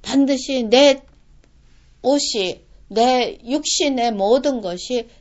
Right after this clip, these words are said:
다 그 새 옷으로, 새 장막으로 가려져야 됩니다. 또 똑같은 내용이지만 다시 말하면은 우리의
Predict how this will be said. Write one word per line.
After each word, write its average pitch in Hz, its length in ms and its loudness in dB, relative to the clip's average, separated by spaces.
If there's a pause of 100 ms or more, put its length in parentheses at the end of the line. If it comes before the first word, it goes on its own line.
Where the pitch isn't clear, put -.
(120)
다 269 400 -6 (640)
그 311 160 0
새 - 240 -6
옷으로, 226 720 -2 (280)
새 359 280 0
장막으로 196 580 -10
가려져야 202 580 -4
됩니다. - 460 -20 (720)
또 269 140 -2 (1800)
똑같은 320 520 2
내용이지만 247 880 -2
다시 302 300 -10
말하면은 208 640 -6 (240)
우리의 208 560 -4